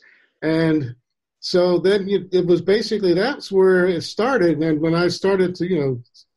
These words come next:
stretch out of my comfort zone in that, I realized, you know, that's, he was right. And that's really what I w-, what I ended up doing. And I went from there and branched out. And basically that's where my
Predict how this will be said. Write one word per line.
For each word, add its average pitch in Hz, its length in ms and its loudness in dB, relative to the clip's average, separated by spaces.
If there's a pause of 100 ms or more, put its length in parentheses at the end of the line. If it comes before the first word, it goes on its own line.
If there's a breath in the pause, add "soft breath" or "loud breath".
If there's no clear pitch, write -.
(120)
stretch 196 460 -2
out 190 140 0
of 185 80 2
my 180 140 2
comfort 214 400 -4
zone 160 260 0
in 147 120 0
that, 156 280 -2 (380 soft breath)
I 160 60 0
realized, 190 440 2
you 196 60 2
know, 185 80 0
that's, 226 240 0
he 208 180 -4
was 180 220 -4
right. 202 300 0
And 175 100 -4
that's 202 360 -6
really 220 220 4
what 185 160 4
I 175 100 2
w-, 160 260 -2 (500 soft breath)
what 175 140 2
I 185 40 4
ended 190 160 4
up 143 100 -4
doing. 220 380 2
And 165 320 0 (420)
I 170 100 0
went 196 280 2
from 180 160 -2
there 220 260 2
and 175 100 -2
branched 165 400 0
out. 196 500 -2
And 139 400 -6 (280)
basically 147 540 0
that's 165 300 0
where 151 300 2
my 131 160 -4